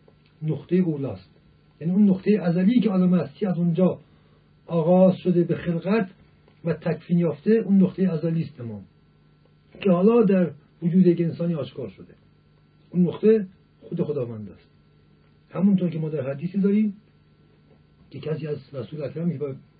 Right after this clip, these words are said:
می‌پرسه که ای پیامبر، خدای تو قبل از اینکه عالم هستی رو خلق کنه کجا بود؟ ایشون می‌فرماد در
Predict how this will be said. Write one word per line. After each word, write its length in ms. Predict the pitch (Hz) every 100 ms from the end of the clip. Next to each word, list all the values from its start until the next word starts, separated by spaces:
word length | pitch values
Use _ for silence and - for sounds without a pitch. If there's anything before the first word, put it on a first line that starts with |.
| _ _ _ -
می‌پرسه 400 | 131 139 - 175
که 220 | 190 190 - _ _ _ _ _ _ _ _ -
ای 120 | 165
پیامبر، 500 | 170 190 165 143 123 - _ _ _ _ _ _ _ _ _
خدای 380 | 156 190 196
تو 200 | 175 202
قبل 260 | 196 208 202
از 140 | 196
اینکه 160 | 175 190
عالم 240 | 175 170 175
هستی 320 | 135 - 170
رو 60 |
خلق 260 | 147 165 -
کنه 180 | 180 202
کجا 240 | 196 214
بود؟ 220 | 185 120 - _ _ _ _ _ _ _ _ _ _ _ _ -
ایشون 240 | 135 170
می‌فرماد 500 | 180 143 143 156 180
در 180 | 160 147